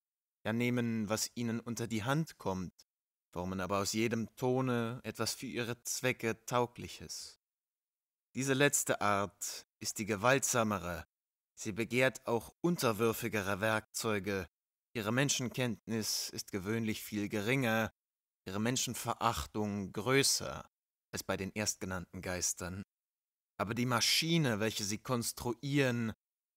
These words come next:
arbeitet gemeinhin besser als die Maschine aus der Werkstätte jener. Willkürliches Recht notwendig. Die Juristen streiten,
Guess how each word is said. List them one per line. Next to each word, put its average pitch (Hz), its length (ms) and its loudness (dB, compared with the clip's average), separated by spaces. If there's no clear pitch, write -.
arbeitet 117 460 4
gemeinhin 107 600 0
besser - 480 2
als 110 120 -4
die 110 120 -4
Maschine 110 640 0
aus 101 160 -4
der 95 160 -2
Werkstätte 98 540 -2
jener. 95 480 -6
Willkürliches 123 840 2
Recht - 500 -2
notwendig. 78 640 -6
Die 104 80 -2
Juristen 127 600 2
streiten, 101 960 2